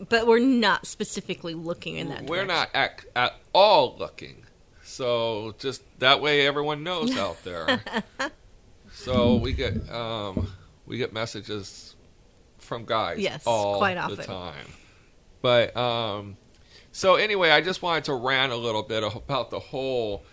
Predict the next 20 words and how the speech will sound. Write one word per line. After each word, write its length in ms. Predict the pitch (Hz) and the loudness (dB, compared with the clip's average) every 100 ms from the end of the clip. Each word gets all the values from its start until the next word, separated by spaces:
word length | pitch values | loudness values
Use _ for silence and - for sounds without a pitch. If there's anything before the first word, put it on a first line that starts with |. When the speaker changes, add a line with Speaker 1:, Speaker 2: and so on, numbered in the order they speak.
| - _ _ - | -20 _ _ -18
Speaker 2:
Kik 420 | - - 170 - - - - _ | -14 -6 -6 -8 -16 -20 -20 _
program. 580 | - 113 101 95 85 62 - - - - - | -2 -2 -2 -6 -6 -10 -16 -20 -20 -20 -4
You 140 | 147 | 2
know, 260 | 160 160 147 - - - - _ - - _ _ - | 4 2 -2 -12 -20 -20 -20 _ -20 -20 _ _ -2
couple 320 | 196 202 196 | -2 0 -2
things 320 | 185 175 156 | -4 -8 -4
I 100 | 165 | -2
would 160 | 160 147 | -2 -6
suggest. 640 | - 135 80 - - - - - - - _ _ - _ - _ _ | -8 -6 -6 -6 -14 -18 -20 -20 -20 -20 _ _ -20 _ -20 _ _
If 240 | 151 151 | -4 -2
you're 140 | 151 143 | -2 -4
gonna 800 | 117 139 165 180 190 190 196 165 - _ _ - _ | -2 0 0 0 -2 -2 -4 -6 -14 _ _ -20 _
ask 360 | 143 160 156 - | 0 0 0 -6
someone 540 | 151 147 143 143 135 - | -8 -6 -6 -6 -8 -10
to 200 | - 120 | -10 -10
chat, 640 | - - 165 127 92 90 - - - _ _ - _ - _ - | -10 -8 -4 -4 -4 -8 -12 -20 -20 _ _ -20 _ -20 _ -20
have 440 | - - 147 156 | -16 -6 0 0
something 540 | 147 - 143 - 143 123 | -2 -4 -6 -6 -8 -6
to 80 | |
say. 420 | 113 - 120 80 | -8 -2 -2 -2